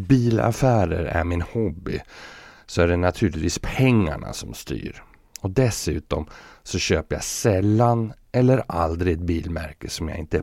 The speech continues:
påläst på. Och du som har följt podden har ju redan gissat att Volvo är nummer ett för min del.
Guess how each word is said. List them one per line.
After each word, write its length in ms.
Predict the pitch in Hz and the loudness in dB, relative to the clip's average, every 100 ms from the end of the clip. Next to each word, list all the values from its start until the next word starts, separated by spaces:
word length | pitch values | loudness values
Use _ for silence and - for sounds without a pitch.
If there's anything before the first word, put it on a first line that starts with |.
| - | -4
påläst 800 | - 113 87 87 95 - - - | -6 -4 -2 0 0 -2 -12 -12
på. 240 | - - - _ _ _ _ _ _ _ _ _ | -12 -16 -20 _ _ _ _ _ _ _ _ _
Och 100 | 110 | -2
du 180 | 107 123 | 0 0
som 160 | 117 117 | 2 2
har 80 | |
följt 460 | 123 - - 87 - | 2 2 0 0 -2
podden 420 | - 92 82 90 - | 0 0 0 -4 -6
har 380 | - - - 104 | -18 -20 0 2
ju 100 | 92 | 4
redan 320 | 87 85 82 | 4 2 0
gissat 460 | 85 90 - 80 - | 0 -2 -2 -4 -2
att 140 | 80 | -4
Volvo 680 | 82 101 120 101 80 82 92 | 0 4 4 4 2 -6 -8
är 100 | 78 | -8
nummer 320 | 87 82 85 | -6 -6 -2
ett 280 | 92 - - | -2 -4 -14
för 160 | - | -10
min 260 | 69 87 - | -6 -4 -6
del. 280 | - - | -8 -12